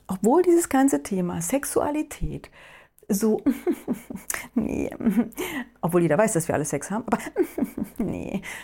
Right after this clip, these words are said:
ähm, hat ja, eigentlich hat ja keiner Sex, nicht? Ähm, ähm, selbst wenn ich meine Tochter, die ja nur mit ihren achtzehn Jahren und, ähm, ja nur auch in die Welt eintaucht, ähm, und so mir immer sagt so, „Nee, wir haben ja noch gar keinen Sex.“ Ja klar, schon klar, nicht?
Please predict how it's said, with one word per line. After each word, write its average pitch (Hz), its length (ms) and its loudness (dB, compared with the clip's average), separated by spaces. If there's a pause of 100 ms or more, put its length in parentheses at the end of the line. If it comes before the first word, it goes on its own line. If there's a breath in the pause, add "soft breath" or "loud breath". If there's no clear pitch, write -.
(140 loud breath)
ähm, 214 500 2 (340)
hat 202 200 0
ja, - 120 0
eigentlich 170 520 -2
hat 170 100 -6
ja 170 80 -2
keiner - 300 -8
Sex, - 360 -6
nicht? 214 460 0
Ähm, 208 440 0 (340 loud breath)
ähm, 190 340 2
selbst - 220 2
wenn 202 100 4
ich 208 80 2
meine 202 240 4
Tochter, 277 460 -2
die 208 100 -4
ja 208 140 0
nur 220 120 2
mit 220 180 2
ihren 220 120 0
achtzehn 214 380 -2
Jahren 220 420 2
und, 202 340 0
ähm, 202 280 2
ja 208 120 0
nur 196 220 0
auch 247 200 4
in 202 120 4
die 196 140 -2
Welt 196 360 0
eintaucht, 190 680 0 (440 loud breath)
ähm, 202 440 2
und 190 180 2
so 190 300 -2
mir 202 120 0
immer 190 200 2
sagt 185 160 -6
so, - 60 -6 (160 loud breath)
„Nee, 151 260 4
wir 147 80 -2
haben 143 80 -2
ja 143 60 0
noch 143 100 -4
gar - 100 -6
keinen - 180 -6
Sex.“ 165 220 -8
Ja 185 140 2
klar, - 340 -4
schon 170 240 2
klar, 139 320 -2
nicht? 170 300 0